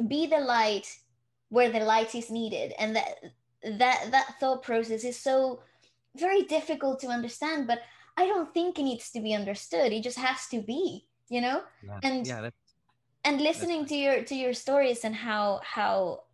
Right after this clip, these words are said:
Speaker 1: how much of an impact it really has in, in a lot of people that we might never ever get to know, but, um, how,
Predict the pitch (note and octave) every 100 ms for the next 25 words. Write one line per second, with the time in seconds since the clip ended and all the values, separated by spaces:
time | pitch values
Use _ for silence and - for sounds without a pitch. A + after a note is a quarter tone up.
0 | _ - A#3+ A#3+ A#3 A3 G#3 A3+ A#3+ A#3
1 | F#3+ - - - _ _ _ _ - A3
2 | A#3 A3+ A#3+ A#3 A3+ G#3 F#3+ - - -
3 | - G#3 F#3 F3+ D#4 A4 G3+ F3 D3+ D#3+
4 | F3+ G#2 - _ _ - A#3 B3 B3 B3+
5 | B3 A#3 B3 A#3 A#3+ C4 C4+ A#3 F#3+ F3
6 | F3+ G#3 G3 F#3 - _ _ - A3 G3
7 | F#3 F3 F3+ _ _ _ _ - G#3+